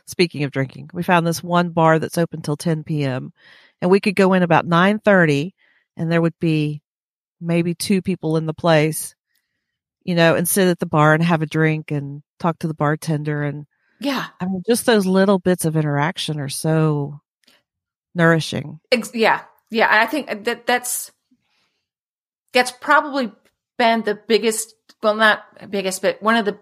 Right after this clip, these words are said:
Speaker 2: bigger damages, uh, with, with regard is, is human touch,
Speaker 1: Mm-hmm.
Speaker 2: you know? Um, 'cause I know even, even for my husband and I, my father-in-law just lives one subdivision over. And when this first hit, we,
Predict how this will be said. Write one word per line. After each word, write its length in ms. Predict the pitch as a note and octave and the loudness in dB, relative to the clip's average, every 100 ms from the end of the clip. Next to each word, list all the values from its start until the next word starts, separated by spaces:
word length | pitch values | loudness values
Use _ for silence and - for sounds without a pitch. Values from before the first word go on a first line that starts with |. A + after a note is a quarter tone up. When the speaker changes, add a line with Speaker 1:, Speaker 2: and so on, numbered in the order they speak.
| _ - | _ -2
Speaker 2:
bigger 260 | G3+ G3+ | 0 0
damages, 920 | F#3+ E3+ D#3 E3+ D#3+ D3+ D3+ D3 - - _ _ | -2 -6 -4 -8 -8 -8 -6 -6 -8 -10 _ _
uh, 200 | F3 E3 F#3 | 2 2 -2
with, 200 | - - | -10 -20
with 300 | - G#3+ G#3+ | -2 0 0
regard 320 | G3 E3+ F3 - | -4 -2 0 0
is, 300 | F#3+ - _ | -2 -6 _
is 400 | G#3 G3+ G3 - - _ _ _ _ _ _ _ | 2 2 0 -6 -12 _ _ _ _ _ _ _
human 360 | - - G#3 F3+ | -2 0 2 0
touch, 440 | - - - - _ _ _ _ _ _ E3+ | -2 -4 -4 -8 _ _ _ _ _ _ -6
Speaker 1:
Mm-hmm. 280 | C#3+ C3+ C3 _ _ - | -4 -4 -8 _ _ -6
Speaker 2:
you 120 | G3 | -2
know? 180 | F3+ F3+ _ _ - | -2 -6 _ _ -2
Um, 420 | F#3+ F3 F3 F#3 _ _ _ _ _ _ _ _ _ - | -2 -2 -6 -12 _ _ _ _ _ _ _ _ _ -6
'cause 160 | A#3 | 0
I 120 | G3+ | 2
know 180 | G#3+ G#3 | 4 2
even, 440 | G3 G3+ F#3 F#3 - | 2 -2 -4 -6 -8
even 200 | - G3 | -8 -8
for 120 | G3 F#3+ | -4 -4
my 80 | |
husband 360 | F#3+ F#3+ F#3 E3+ | -2 -4 -4 -6
and 120 | E3+ | -2
I, 520 | F#3 F3 E3+ - - | 0 0 -4 -10 -12
my 180 | E3+ F3 | -2 -2
father-in-law 560 | E3+ F#3+ G3+ F3+ E3+ E3+ | 2 2 2 0 0 0
just 180 | E3 F3 | -2 -4
lives 220 | F3 F3+ | -4 -2
one 140 | F#3 | -4
subdivision 640 | F3 F#3 F#3 F#3 F3 D#3 D3 | -2 -4 -2 -2 -2 -2 2
over. 500 | G3 G#3 E3 E3+ - - - _ | 2 4 2 2 -2 -20 -20 _
And 80 | F3 | -6
when 80 | E3+ | -4
this 160 | F3 - | -4 -2
first 320 | G3+ F#3 - | 0 0 0
hit, 240 | G#3 A3 | -2 -2
we, 220 | F#3 A3 | -2 -2